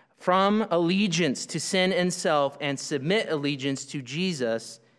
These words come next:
as king. And so really, this is, can, is a, a missionary prayer. The way I pray it is this, "Lord, would you please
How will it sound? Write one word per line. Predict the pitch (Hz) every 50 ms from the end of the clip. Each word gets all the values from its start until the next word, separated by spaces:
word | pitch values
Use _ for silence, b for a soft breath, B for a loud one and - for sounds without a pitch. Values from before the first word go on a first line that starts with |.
| b b b b -
as | 123 123 120 120 117 - -
king. | - - 190 185 156 120 117
And | 120 127 123
so | - 151 135
really, | 127 143 208 233 202 147 135 131
this | 131 123 143 139 -
is, | 147 175 170 151 127 120 127 139 - - b b b b b b b b b b -
can, | - - 170 175 185 185 165
is | - - - - 175 165 156 139 147 151 165
a, | 135 131 131 - 135 143 117 - - 143 151 143
a |
missionary | 131 135 147 165 160 - 170 156 143 139 131 131 131
prayer. | 127 - - 160 131 110 104 101 B B B B B B
The | 165
way | 160 185 196
I | 185 175 202
pray | - - 196 185 165 156
it | 147
is | 143 135 135
this, | 185 190 156 139 - - B B B B B B
"Lord, | B 151 147 156 170 196 214 202
would | 190 180 151
you | 147 165 185 185
please | 170 - - - 214 214 226 220 214 202 175 151 135 127